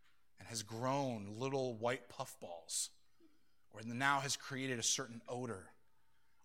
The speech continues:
Our food has a clear message to us. "If you do not eat me now,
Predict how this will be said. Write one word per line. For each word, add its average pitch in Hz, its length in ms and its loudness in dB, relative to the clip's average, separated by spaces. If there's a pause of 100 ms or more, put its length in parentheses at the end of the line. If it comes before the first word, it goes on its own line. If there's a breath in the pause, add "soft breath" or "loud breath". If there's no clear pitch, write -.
Our 165 140 6
food 202 440 2
has 151 220 4
a 147 80 2
clear 190 420 6
message 165 520 2
to 127 160 -2
us. 104 140 -2 (220 loud breath)
"If 156 160 -2
you 156 100 2
do 185 220 6
not 240 220 10
eat 226 160 6
me 202 100 8
now, 165 600 10